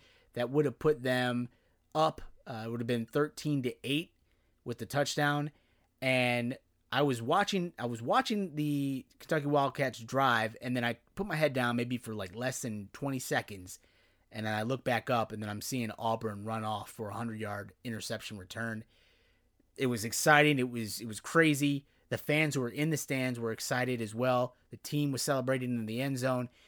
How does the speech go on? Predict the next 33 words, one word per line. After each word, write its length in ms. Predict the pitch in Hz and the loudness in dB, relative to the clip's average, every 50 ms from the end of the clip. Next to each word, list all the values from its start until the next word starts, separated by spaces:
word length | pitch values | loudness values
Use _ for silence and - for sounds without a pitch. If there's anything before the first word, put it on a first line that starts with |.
| _ _ _ _ _ _ - - | _ _ _ _ _ _ -8 -6
and 120 | 113 117 | -2 0
then 200 | 120 120 117 117 | 0 0 0 0
it 100 | 113 113 | -2 -2
gets 220 | 113 120 110 107 | -2 -4 -4 -4
called 380 | - - 139 135 127 123 113 107 | -6 -2 0 2 2 2 0 0
back 360 | 120 123 127 127 117 110 - | 0 2 2 2 0 -2 -4
due 120 | - 113 107 | -6 -6 -6
to 60 | 101 | -6
targeting. 720 | - - - 135 139 139 131 135 131 131 131 127 123 123 - _ _ _ _ _ _ _ _ _ | -8 -6 -2 0 0 0 0 0 0 0 0 -2 -2 -4 -8 _ _ _ _ _ _ _ _ _
Gus 220 | - 139 143 135 - | 0 0 0 2 0
Malzahn, 760 | 147 139 127 120 110 110 123 127 131 131 131 127 127 127 | 0 0 0 0 0 0 -2 0 0 0 0 0 -2 -2
who 140 | 123 110 120 | -4 -4 -6
was 160 | 113 110 107 | -6 -4 -2
all 160 | 120 120 117 113 | 0 0 0 0
dressed 380 | 113 120 120 107 - - - | 0 -2 -2 -2 -2 -2 -2
up, 260 | 131 120 120 113 - - - - - _ _ | 0 0 0 -2 -4 -12 -20 -20 -20 _ _
he 60 | 117 | -10
was 140 | 107 104 104 | -10 -8 -6
wearing 380 | 117 117 110 113 110 107 104 104 | -4 -2 -2 -2 -2 -2 -4 -4
a, 300 | 104 104 104 101 113 123 - | -6 -6 -6 -8 -10 -12 -12
a 120 | 117 107 98 | -14 -14 -10
shirt 380 | - - - 151 139 135 82 | -8 -4 -2 0 0 0 -2
and 100 | 104 104 | -6 -8
tie. 400 | - - 127 131 127 123 123 120 - - - _ _ | -6 -2 0 0 2 0 0 -2 -6 -12 -20 _ _
He 220 | - - 165 180 | -2 4 4 6
was 180 | 185 165 135 - | 6 6 4 2
furious. 580 | - - 143 143 143 139 135 135 131 123 - - | 0 2 4 4 6 6 4 4 2 0 0 0
He 140 | - 165 | 0 2
was 180 | 165 156 139 127 | 2 2 2 2
upset, 500 | 135 127 120 - - 131 120 120 120 - | 0 0 -2 -2 0 2 2 2 2 0
and 140 | - 117 110 | -2 -2 0
rightly 340 | 120 131 160 175 185 170 156 | 2 2 2 2 0 0 0
so. 420 | 147 - - 135 123 120 135 - | 0 0 2 2 2 2 0 -2